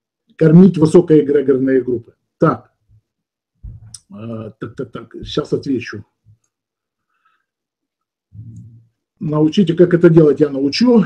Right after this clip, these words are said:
Виктан, свечи можно у вас заказать? Да, но это, э, потом.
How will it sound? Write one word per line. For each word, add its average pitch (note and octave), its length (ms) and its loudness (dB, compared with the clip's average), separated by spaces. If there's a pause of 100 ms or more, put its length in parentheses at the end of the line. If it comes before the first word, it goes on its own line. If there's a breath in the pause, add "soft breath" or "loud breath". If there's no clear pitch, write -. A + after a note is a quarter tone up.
(140 loud breath)
Виктан, D#3 400 -2
свечи F3 280 0
можно F3+ 320 4
у D#3+ 60 0
вас D3+ 120 0
заказать? C3+ 380 -6
Да, G#3 260 4
но D#3+ 200 0
это, C#3+ 160 -8
э, C3 560 -8
потом. A3 460 -2